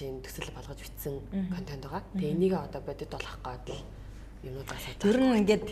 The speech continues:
Speaker 2: а, айгүй их шинийг сэтгэдэг юм шүү, креатив.
Speaker 1: Тэг-
Speaker 2: Энэ гоё шин санаануудаа Дүлгөө хаанаас олдгийг?
Speaker 1: А, Яг нэг амьдрал дээрх юм проблемүүдээс л юм санаа гараад идэмсэгдэт. Одоо жишээлбэл ингээ хасын харилцаан дээр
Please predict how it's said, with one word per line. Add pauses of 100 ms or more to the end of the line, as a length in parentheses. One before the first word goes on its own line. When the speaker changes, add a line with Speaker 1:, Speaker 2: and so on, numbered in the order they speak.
Speaker 2:
а,
айгүй
их
шинийг
сэтгэдэг
юм
шүү,
креатив. (500)
Speaker 1:
Тэг-
Speaker 2:
Энэ
гоё
шин
санаануудаа
Дүлгөө
хаанаас
олдгийг? (760)
Speaker 1:
А, (1900)
Яг
нэг
амьдрал
дээрх
юм
проблемүүдээс
л
юм
санаа
гараад
идэмсэгдэт. (640)
Одоо
жишээлбэл
ингээ
хасын
харилцаан
дээр